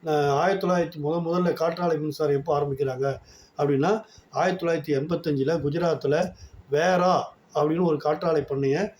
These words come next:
முதல் காற்றாலையை வந்து ஆரம்பிக்கிறாங்க. அங்கதான் வேரான்ற ஒரு இடத்துல தான் முதல் காற்றாலை பண்ணையை ஆரம்பிக்கிறாங்க ஆயிரத்தி தொள்ளாயிரத்தி எண்பத்தஞ்சுல. எண்பத்தி ஆறுல, அஹ், மகாராஷ்டிரா ரத்னகிரி இடத்துலையும்,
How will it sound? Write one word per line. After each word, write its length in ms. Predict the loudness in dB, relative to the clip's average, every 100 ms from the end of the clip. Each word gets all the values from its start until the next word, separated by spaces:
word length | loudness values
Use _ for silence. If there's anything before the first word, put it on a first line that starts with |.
| -20 _ -10
முதல் 260 | 0 0
காற்றாலையை 720 | 2 0 0 0 2 2 0
வந்து 100 | 0
ஆரம்பிக்கிறாங்க. 460 | 0 0 -4 -8 -10
அங்கதான் 340 | -14 -16 -18 -20 -20 _ _ _ _
வேரான்ற 420 | 0 2 2 2 2
ஒரு 220 | 2 0
இடத்துல 200 | 0 0
தான் 140 | 0
முதல் 240 | 0 -2 -2
காற்றாலை 420 | -4 -4 -4 -6
பண்ணையை 340 | -10 -14 -12 -14 -16 -20 -20 _
ஆரம்பிக்கிறாங்க 500 | -2 0 2 2 2
ஆயிரத்தி 360 | 0 0 0 0
தொள்ளாயிரத்தி 260 | 0 0
எண்பத்தஞ்சுல. 680 | 0 -2 -2 -2 -2 -2 -4 -12 -20 -20 _ -2
எண்பத்தி 440 | 0 0 -2 0
ஆறுல, 300 | 0 0 0 -2 -4 -14 -20 _ _
அஹ், 420 | -4 0 2 0
மகாராஷ்டிரா 580 | 0 0 2 2 0 0
ரத்னகிரி 500 | 0 0 0 0 2
இடத்துலையும், 580 | 0 0 0 2 2 -2